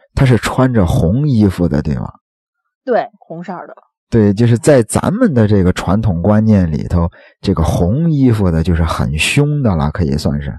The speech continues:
Speaker 2: 嗯。反正我当时就觉得临，临，临上飞机的时候，然后那导游还特意给我们俩了两个护身符，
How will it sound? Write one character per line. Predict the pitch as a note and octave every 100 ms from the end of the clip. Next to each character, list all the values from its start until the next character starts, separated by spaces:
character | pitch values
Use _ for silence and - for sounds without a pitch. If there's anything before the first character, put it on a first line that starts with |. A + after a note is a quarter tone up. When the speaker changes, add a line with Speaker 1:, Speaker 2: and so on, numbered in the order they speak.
| - _ -
Speaker 2:
嗯。 | F#3 D3+ C#3 - _ _ _ _ _ _ _ _ - _ _ _
反 | F3
正 | G3 A3
我 | - F#3
当 | A3+ A#3+
时 | A#3
就 | A3+
觉 | F#3+ F#3+
得 | G#3+
临， | G3 F#3+ -
临， | F3+ F#3+ F3+
临 | G3
上 | A3 G3+
飞 | A3 G#3+
机 | A3
的 | G#3 F#3
时 | E3
候， | E3+ E3
然 | D#3
后 | F3
那 | F3+
导 | F3 D#3 D#3
游 |
还 | E3+ F#3
特 | - B3+
意 | A#3
给 | F3
我 | E3+
们 | F3
俩 | D3+
了 | D#3+ E3+
两 | C#3+
个 | - -
护 | F#3
身 | E3+
符， | F#3